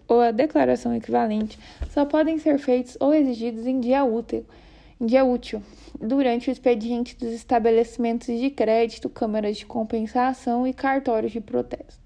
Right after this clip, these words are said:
Parágrafo único. O cômputo dos prazos estabelecidos nesta lei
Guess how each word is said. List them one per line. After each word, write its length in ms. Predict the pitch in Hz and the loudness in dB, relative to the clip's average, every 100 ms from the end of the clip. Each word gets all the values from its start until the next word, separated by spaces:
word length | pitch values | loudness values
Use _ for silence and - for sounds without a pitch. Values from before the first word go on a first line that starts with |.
| - | -2
Parágrafo 600 | 240 240 233 233 233 254 | 0 2 0 -2 -6 -8
único. 220 | - - _ - - - - - | -12 -14 _ -20 -20 -20 -20 -6
O 80 | 269 | -2
cômputo 460 | - 339 427 359 311 | 4 4 4 2 2
dos 220 | 269 269 | 2 0
prazos 480 | - 226 220 220 247 | 0 2 2 0 -4
estabelecidos 800 | 247 240 208 214 214 - 185 220 | -2 -2 0 0 0 -4 -6 -4
nesta 500 | 220 262 277 226 - | 0 0 -2 -4 -2
lei 380 | 208 233 214 | 2 2 0